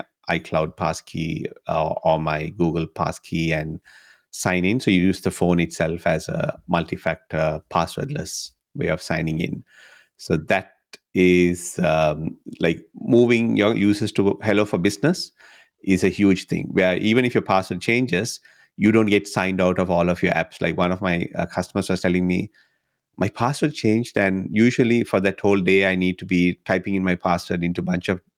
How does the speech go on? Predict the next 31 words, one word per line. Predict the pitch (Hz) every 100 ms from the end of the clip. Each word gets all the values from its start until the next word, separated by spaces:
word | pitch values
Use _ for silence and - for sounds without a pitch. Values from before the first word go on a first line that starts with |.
| _ -
different | 92 101 90
places." | 92 180 131 156 - _ -
Uh, | 87 85 85 - - _
and | 87 92
on | 92
his | 90
Windows | 101 107 107
device, | 98 95 92
he | -
didn't | 90 95 92
have | 98 85
to | 87
do | 87
anything. | 87 95 - - - _ _ - _ _ _ -
That's | 185 -
because | 104 107 95 - -
the | 95
password | 107 101 - 110 95
was | 92 -
never | 95 95
used | 95 101 -
to |
sign | - 90 87
in, | 87 85
right? | 90 85 -
When | 85
you | 85
use | 85
Hello | 90 87
for | 98
Business, | 92 90 113 143